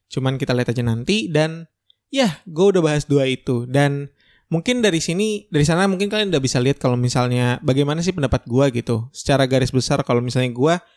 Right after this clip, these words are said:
enjoy No Way Home dan gua enjoy The Batman. Cuman, eh, ada satu aspek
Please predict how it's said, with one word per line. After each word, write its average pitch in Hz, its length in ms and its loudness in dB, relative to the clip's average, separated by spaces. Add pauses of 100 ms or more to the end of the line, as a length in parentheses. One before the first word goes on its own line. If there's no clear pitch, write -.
(260)
enjoy 214 560 0 (240)
No 147 160 0
Way 139 160 2
Home 156 160 2
dan 135 160 -2
gua 156 160 2
enjoy 139 240 2
The 127 80 0
Batman. 123 480 -2
Cuman, 147 560 -2 (480)
eh, 120 400 0
ada 143 320 0
satu 180 720 0
aspek - 400 -2